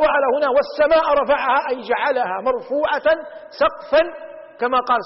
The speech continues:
"سقفاً محفوظا"، وجعلها ليبين علو كبريائه وعظيم شأنه وجليل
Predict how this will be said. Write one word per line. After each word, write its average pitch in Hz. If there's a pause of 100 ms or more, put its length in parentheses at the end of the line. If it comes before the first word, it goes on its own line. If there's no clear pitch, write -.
"سقفاً 240
محفوظا"، 294 (380)
وجعلها 311
ليبين 247
علو 214
كبريائه 202
وعظيم 196
شأنه 240
وجليل 180